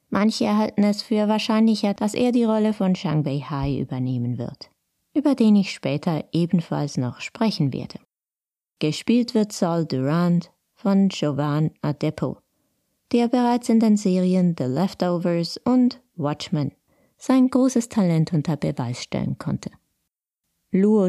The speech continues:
Ji ist einer meiner Lieblingscharaktere im zweiten Buch, weil er ganz anders ist als alle anderen. Er hat sozusagen nie sein volles Potenzial erreicht, weil er ein Träumer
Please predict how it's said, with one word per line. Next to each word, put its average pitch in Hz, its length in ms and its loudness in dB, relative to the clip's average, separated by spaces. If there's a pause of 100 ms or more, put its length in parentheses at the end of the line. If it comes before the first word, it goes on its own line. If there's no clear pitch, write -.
Ji 214 300 2
ist 208 420 -2
einer 254 220 4
meiner 214 380 6
Lieblingscharaktere 170 1300 0
im - 280 -4
zweiten 165 420 0
Buch, 120 360 -6 (460)
weil 185 260 2
er 185 460 2
ganz 285 260 0
anders 165 320 0
ist - 180 -4
als 143 160 -6
alle 135 320 -6
anderen. 131 440 -4 (480)
Er 214 300 0
hat 262 160 -6
sozusagen 240 1040 0 (120)
nie 254 260 6
sein 220 220 2
volles 165 420 -2
Potenzial 165 760 -4
erreicht, 175 640 -2
weil 180 260 -2
er 175 340 -2
ein 277 180 0
Träumer 165 600 0